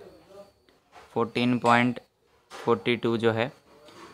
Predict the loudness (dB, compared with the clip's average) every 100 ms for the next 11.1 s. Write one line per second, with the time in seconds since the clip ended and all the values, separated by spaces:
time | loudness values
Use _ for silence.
0 | -20 0 0 2 -6 0 0 2 -2 2
1 | 4 4 4 2 0 0 -2 0 0 0
2 | -2 -2 -2 -2 -2 2 0 -2 -6 -2
3 | 0 -2 -4 -20 _ _ _ _ _ _
4 | _ _ _ _ _ _ -10 -10 -4 2
5 | 4 4 2 -8 0 2 4 4 4 4
6 | 2 0 -4 -2 -2 -2 0 2 4 2
7 | -2 -6 0 0 2 -2 -2 -4 -4 -6
8 | -12 -20 _ _ _ _ _ -8 -2 0
9 | 2 2 0 -2 0 -2 0 -2 -2 -6
10 | -6 -8 -10 -6 -4 -2 0 0 0 -2